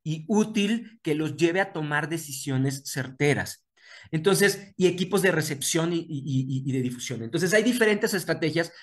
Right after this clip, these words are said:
Lo importante es que de verdad se utilicen. Las capacidades. Hay que entender el riesgo. Y entender el riesgo significa no solamente sumar piezas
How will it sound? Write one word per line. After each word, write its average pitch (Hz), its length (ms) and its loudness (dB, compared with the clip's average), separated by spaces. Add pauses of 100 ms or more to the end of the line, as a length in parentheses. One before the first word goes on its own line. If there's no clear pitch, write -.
(180)
Lo 143 80 4
importante 143 420 0
es 156 140 2
que 147 240 2
de 135 140 0
verdad 131 280 0
se 139 120 -4
utilicen. 110 580 0 (320)
Las 151 180 -2
capacidades. 151 880 2 (720)
Hay 175 140 2
que 202 120 2
entender 170 380 4
el 160 100 4
riesgo. 143 340 2 (840)
Y 160 100 2
entender 165 440 -2
el 208 120 0
riesgo 196 540 -6 (380)
significa 165 880 0
no 175 160 -2
solamente 170 520 -4
sumar 160 540 0
piezas 160 440 -2